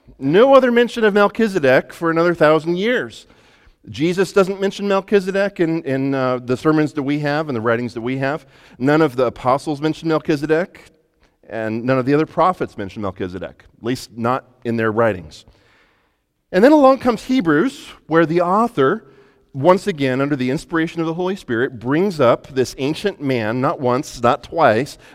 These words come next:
but eight times in the course of just a few chapters. And he makes it a hinge piece for the book of Hebrews,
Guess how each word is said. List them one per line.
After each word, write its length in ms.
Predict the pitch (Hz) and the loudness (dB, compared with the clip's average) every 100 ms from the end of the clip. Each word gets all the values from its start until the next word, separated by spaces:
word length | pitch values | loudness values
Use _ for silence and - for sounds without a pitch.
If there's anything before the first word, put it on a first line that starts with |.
| - | 0
but 240 | 147 - - | 2 2 0
eight 240 | 190 226 | -2 -4
times 720 | - 208 190 127 139 170 - | -6 0 2 2 0 -2 -2
in 80 | 151 | -2
the 80 | 127 | -2
course 240 | 151 147 | -2 -2
of 60 | 135 | -4
just 200 | 147 - | -12 -12
a 40 | |
few 160 | 135 151 | -12 -10
chapters. 640 | - 185 185 - 90 - _ _ _ _ _ _ - | -6 -6 -6 -10 -16 -18 _ _ _ _ _ _ -4
And 20 | |
he 60 | 131 | 0
makes 220 | 190 196 | 2 2
it 60 | 196 | 0
a 40 | |
hinge 380 | 175 294 311 - | 0 0 0 -2
piece 440 | 151 123 - - - _ _ _ | -4 -4 -6 -14 -20 _ _ _
for 140 | 156 | -2
the 80 | 147 | 0
book 220 | 120 139 | 0 -4
of 80 | 165 | -6
Hebrews, 600 | - 247 165 90 - - | -10 -10 -8 -10 -12 -20